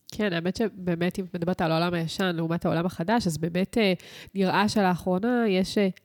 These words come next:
המון מקצועות כאלה, לא מקצועות, אבל המון, אה, עיסוקים, אה, שאנשים, אה, מתעסקים בהם, בונים לעצמם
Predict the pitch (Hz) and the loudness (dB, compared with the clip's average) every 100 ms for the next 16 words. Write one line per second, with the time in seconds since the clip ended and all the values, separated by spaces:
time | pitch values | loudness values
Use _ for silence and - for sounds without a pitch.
0 | - 175 185 233 240 247 - - 226 - | -6 -2 0 0 0 -6 -4 0 2 2
1 | 269 220 240 - 240 285 - - 285 269 | 0 0 -2 -2 0 0 0 4 4 4
2 | 196 185 - 185 185 214 226 262 220 208 | 2 -2 -4 -6 -2 -2 0 0 0 -4
3 | - - - 254 247 190 185 - - - | -8 -10 -6 -2 -2 -4 -10 -18 -20 -20
4 | - _ - 185 180 - 185 170 - 190 | -20 _ -4 -2 -2 -2 -4 -6 -6 -4
5 | 196 202 185 185 180 175 175 175 - - | 0 2 2 0 0 -2 -2 -4 -6 -6
6 | - 226 233 196 170 170 196 214 - | -4 0 0 2 0 0 0 0 0